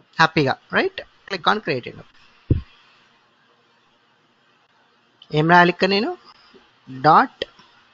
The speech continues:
total price plus dot tax.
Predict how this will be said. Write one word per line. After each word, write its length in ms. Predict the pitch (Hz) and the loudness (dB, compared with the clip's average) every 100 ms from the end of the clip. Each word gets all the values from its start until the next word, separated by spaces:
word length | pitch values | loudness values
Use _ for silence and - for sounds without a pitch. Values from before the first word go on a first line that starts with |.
| _ _ _ _ _ _ _ _ _ _ _ _ _ _ _ _ _ _ _ 120 _ _ _ _ _ _ _ _ _ 151 | _ _ _ _ _ _ _ _ _ _ _ _ _ _ _ _ _ _ _ _ _ _ _ _ _ _ _ _ _ -2
total 240 | 151 131 | 0 -2
price 440 | 117 147 285 - - - - - - _ - - - _ _ _ - | -4 -4 -4 -6 -12 -12 -14 -14 -18 _ -20 -20 -20 _ _ _ -2
plus 220 | 214 269 - - - - _ _ _ _ _ _ | 0 0 -8 -12 -14 -16 _ _ _ _ _ _
dot 400 | 147 139 170 302 - - _ _ _ _ _ _ _ _ _ _ _ _ _ _ _ - | -10 0 0 0 -12 -20 _ _ _ _ _ _ _ _ _ _ _ _ _ _ _ -12
tax. 180 | 202 | -12